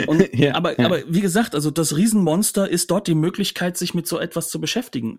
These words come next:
Speaker 1: als, als Gesellschaft,
Speaker 2: Mhm.
Speaker 1: als Kinopublikum,
Speaker 2: Ja.
Speaker 1: innerhalb des
Speaker 2: Mhm.
Speaker 1: Unterhaltungsfilms auch.
Speaker 2: Ja.
Speaker 1: Und der Film hier zieht das ja ähnlich durch, nur jetzt mit dem Kalten Krieg. Also hier
Speaker 2: Mhm.
Speaker 1: geht's um Atombombentests, hier geht es um, äh,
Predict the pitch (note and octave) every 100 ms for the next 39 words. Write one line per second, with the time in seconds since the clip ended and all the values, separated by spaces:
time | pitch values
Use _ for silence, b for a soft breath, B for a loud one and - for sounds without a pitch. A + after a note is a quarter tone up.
0 | - C3 A#2+ - B2+ - B2+ C#3 B2 C3
1 | D3 - - E3+ D#3+ B2 - A#2 - G#2+
2 | C3 C#3+ C#3 C#3 C#3+ - D3 B2 A#3 A3+
3 | B2 - A#2+ A2+ - - - B B B
4 | B B - D#3+ D#3+ D#3 - E3+ F3+ D3+
5 | D3 F#3 A#3+ - - A3 G#3 F#3 F3 -
6 | C#3 E3 G3 - C#3 D3+ A#3 D#3 D#3+ E3
7 | E3+ - E3+ E3+ - C3+ B2+ D3+ - A#3
8 | - - B B B B A#2+ B2+ C3 C#3
9 | B2 B2 C#3+ A#2 - F3 F#3+ F3+ F3+ F3+
10 | E3+ E3 E3+ E3 - - - B B B
11 | B B2+ C3 B2 C3 C3 - C#3+ B2+ A#2+
12 | A#2+ A2+ B2+ A2+